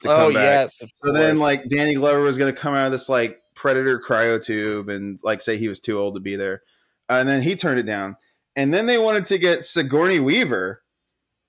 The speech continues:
Speaker 1: which makes no sense. They were gonna try
Speaker 2: No.
Speaker 1: and shoehorn in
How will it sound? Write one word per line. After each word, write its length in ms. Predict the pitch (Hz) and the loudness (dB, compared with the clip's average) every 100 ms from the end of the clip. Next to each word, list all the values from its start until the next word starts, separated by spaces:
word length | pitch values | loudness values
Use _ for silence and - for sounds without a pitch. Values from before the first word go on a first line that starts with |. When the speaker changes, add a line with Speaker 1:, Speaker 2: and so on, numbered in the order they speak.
| _ - | _ -4
Speaker 1:
which 180 | 156 | 0
makes 260 | 175 160 123 | 2 0 0
no 260 | 123 165 190 | 0 2 2
sense. 600 | - 107 95 - - - | 0 -4 -4 -6 -8 -2
They 100 | 139 | 0
were 80 | 156 | 2
gonna 160 | 160 160 | 2 0
try 280 | - - - | 2 4 4
Speaker 2:
No. 40 | |
Speaker 1:
and 220 | 170 156 - - | 2 -4 -12 -10
shoehorn 640 | - - 196 208 196 190 | -6 -2 2 2 2 2
in 400 | 170 180 170 160 | 2 2 2 -2